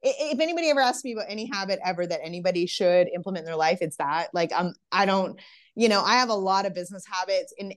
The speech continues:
I will take, I probably take a lot for granted because I've always been career first. So I think I have a lot of business habits that are probably pretty solid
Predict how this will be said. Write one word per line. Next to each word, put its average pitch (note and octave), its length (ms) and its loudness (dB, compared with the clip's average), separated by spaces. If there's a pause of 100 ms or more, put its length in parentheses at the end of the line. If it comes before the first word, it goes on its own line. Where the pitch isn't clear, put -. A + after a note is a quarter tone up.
I G#3+ 80 4
will G#3+ 240 4
take, G#3+ 280 0 (120)
I G#3+ 100 4
probably F#3 480 0
take F3+ 220 -6
a E3 60 -4
lot D#3+ 260 -4
for E3+ 80 -2
granted D#3+ 400 -2
because E3+ 200 0
I've D3+ 240 6
always D#3 320 4
been C#3 280 -4 (220)
career D#3+ 440 8
first. D3+ 460 4
So D#3 260 4
I D3+ 80 2
think D#3 160 -2
I - 20 2
have D3+ 80 2
a D#3 40 0
lot D3+ 180 2
of D3+ 60 -4
business D3 280 -4
habits D3+ 300 -4
that D#3 120 -2
are C#3+ 180 0 (340)
probably E3 400 4
pretty F#3+ 320 4
solid E3 480 4